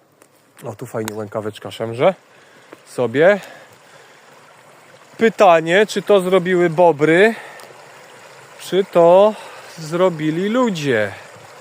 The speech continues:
Nie wiem, a może łękawka sama sobie to zrobiła?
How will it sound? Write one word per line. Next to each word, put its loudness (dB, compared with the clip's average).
Nie -8
wiem, -2
a 0
może 0
łękawka 0
sama 0
sobie -8
to -10
zrobiła? 0